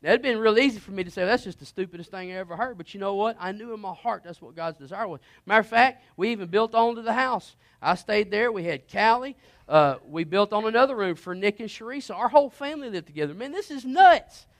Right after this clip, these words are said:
People thought we were crazy, but I tell you what, it caused me and Nick to grow. It caused us to not be the normal, uh, you know,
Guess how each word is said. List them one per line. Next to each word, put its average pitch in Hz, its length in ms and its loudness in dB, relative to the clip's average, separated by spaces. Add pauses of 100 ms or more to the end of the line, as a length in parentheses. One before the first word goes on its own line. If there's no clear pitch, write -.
(300)
People 330 240 -10
thought 285 260 6
we 277 100 -10
were 269 160 -10
crazy, 311 500 0
but 190 120 -6
I 226 80 4
tell 262 240 2
you 254 140 -8
what, 294 280 6 (220)
it 180 140 -12
caused 220 280 6
me 226 200 -6
and 214 100 -2
Nick 233 220 0
to 202 80 -14
grow. 175 480 0 (840)
It - 140 -20
caused 202 340 6
us 226 200 2
to 165 180 -8 (240)
not 190 240 4
be 220 260 -4 (240)
the 175 140 -2
normal, 202 580 0 (180)
uh, 165 360 6
you 175 120 -8
know, 160 300 0